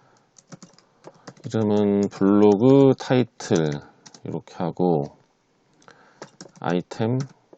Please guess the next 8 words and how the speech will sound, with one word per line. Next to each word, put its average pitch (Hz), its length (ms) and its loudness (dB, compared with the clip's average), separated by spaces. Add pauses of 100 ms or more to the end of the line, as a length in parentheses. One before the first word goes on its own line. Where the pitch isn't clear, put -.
(880)
자, - 120 -14
셀렉트 143 480 0
원을 101 320 6
사용할 104 280 2
겁니다. 76 560 -6
제목은 90 360 -4
하나죠. 131 600 4
저 101 120 -4